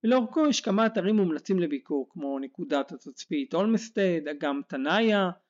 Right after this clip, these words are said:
קרי הדשא של טואלאמי וכיפת למברט, עוד כיפה שאפשר לטפס עליה, ואפילו לא צריך פרמיט בשביל זה. טויוגה פס מאוד נוח לכל אלה שמגיעים ליוסמיטי ממזרח, מכיוון עמק המוות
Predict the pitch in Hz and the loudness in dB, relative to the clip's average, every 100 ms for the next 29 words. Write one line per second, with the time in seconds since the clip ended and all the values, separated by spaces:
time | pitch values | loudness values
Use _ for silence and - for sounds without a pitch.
0 | _ - 151 165 160 156 175 190 - 151 | _ -8 -2 0 0 0 0 -2 -4 -6
1 | - 143 135 147 220 254 214 156 - - | -4 -4 0 2 2 4 4 2 -4 -4
2 | 156 147 143 131 123 123 - 226 226 202 | -2 -2 -2 -2 -2 -6 -2 -2 0 -2
3 | 180 175 170 - 156 151 147 - 139 - | 0 0 -2 -2 -2 -2 -4 -10 -10 -12
4 | - 143 202 247 214 208 269 254 226 208 | -10 -4 -4 -6 -8 -2 2 4 4 2
5 | 208 185 - 165 147 131 123 135 123 - | 0 -4 -2 0 0 -4 -8 -10 -14 -16
6 | _ _ - 196 226 233 233 233 220 226 | _ _ 0 2 4 2 2 2 2 2
7 | 202 214 208 190 202 208 202 185 170 - | 2 4 4 4 4 2 2 -2 -6 -2
8 | 247 247 226 226 226 226 180 165 175 208 | 2 2 2 2 2 2 -2 0 2 2
9 | 180 151 - 196 196 202 190 151 143 139 | 2 0 -2 0 0 2 2 2 -2 0
10 | 127 113 - _ 196 - 190 202 196 208 | -2 -2 -12 _ -8 -2 2 2 2 2
11 | 202 190 160 170 175 | 0 0 0 0 0